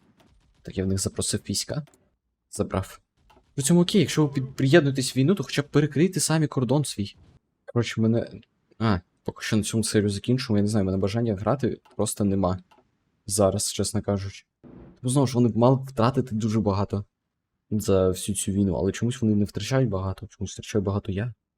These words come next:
Я не знаю. Коротше, бажання, бажання продовжувати взагалі нема. Але ми вже дограємо.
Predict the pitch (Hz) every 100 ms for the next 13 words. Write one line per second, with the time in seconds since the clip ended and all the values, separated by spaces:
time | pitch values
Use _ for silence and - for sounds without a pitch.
0 | _ _ _ _ - 110 101 101 95 95
1 | _ _ _ _ _ _ - 104 - -
2 | _ - - 110 120 113 110 _ _ _
3 | _ _ _ - 110 113 113 113 123 120
4 | 104 101 98 95 90 90 - - - _
5 | _ _ _ 98 92 90 98 95 92 104
6 | 92 95